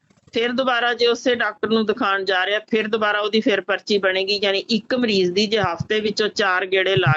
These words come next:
ਗਿਆ, ਤਿੰਨ ਥਾਂ ਤੇ ਉਹਨੇ ਜਾਣਾ ਹੈ, ਤਾਂ ਉਹ ਇੱਕ ਬੰਦੇ ਦੇ ਹੀ ਤੁਸੀਂ ਸਮਝ ਲਓ ਕਿ ਇੱਕੀ ਪਰਚੀਆਂ ਇੱਕ ਇਕੱਲੇ ਦੀਆਂ ਬਣ ਗਈਆਂ।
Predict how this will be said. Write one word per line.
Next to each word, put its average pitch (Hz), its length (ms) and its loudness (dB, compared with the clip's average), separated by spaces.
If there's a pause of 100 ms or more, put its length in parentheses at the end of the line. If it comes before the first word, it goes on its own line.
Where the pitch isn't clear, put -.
ਗਿਆ, 190 140 0
ਤਿੰਨ 190 280 0
ਥਾਂ 185 280 0
ਤੇ 190 100 4
ਉਹਨੇ 185 200 0
ਜਾਣਾ 170 380 -2
ਹੈ, 175 140 -2 (520)
ਤਾਂ 240 180 -4 (580)
ਉਹ 240 380 2
ਇੱਕ 262 300 -6
ਬੰਦੇ 208 540 0
ਦੇ 190 120 -2
ਹੀ 202 220 2
ਤੁਸੀਂ 214 420 -2
ਸਮਝ 202 380 -2
ਲਓ 180 320 2
ਕਿ 208 320 -2 (220)
ਇੱਕੀ 277 420 -2
ਪਰਚੀਆਂ 214 540 -2
ਇੱਕ 226 180 -6
ਇਕੱਲੇ 190 400 0
ਦੀਆਂ 165 220 -2
ਬਣ 135 260 -6
ਗਈਆਂ। 120 180 -8